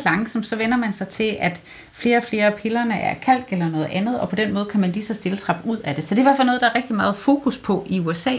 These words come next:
inden for smertebehandlingen oven på den her opioidkrise. Men det gælder jo ikke hele området for medicin, så jeg tænker, det kunne sagtens se meget anderledes ud inden for andre områder.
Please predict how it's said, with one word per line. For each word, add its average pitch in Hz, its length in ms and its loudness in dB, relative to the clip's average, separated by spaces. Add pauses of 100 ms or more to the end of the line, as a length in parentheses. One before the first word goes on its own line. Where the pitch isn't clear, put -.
inden 208 220 0
for 202 80 -10
smertebehandlingen 170 840 -2
oven 214 240 4
på - 120 -6
den 147 100 -4
her 156 180 -2
opioidkrise. 143 840 -4 (480)
Men 180 440 4
det 233 120 4
gælder 196 200 4
jo 185 60 2
ikke 202 140 -2
hele 226 200 2
området 147 340 0
for 165 80 -6
medicin, 151 480 -4
så - 140 -10
jeg 147 100 -4
tænker, 180 240 -2
det 175 340 -2
kunne 170 240 -4
sagtens 226 360 0
se 165 100 -4
meget 175 220 0
anderledes 175 380 -2
ud 147 120 -4
inden 165 160 -2
for 170 120 -4
andre 165 200 0
områder. 160 460 -4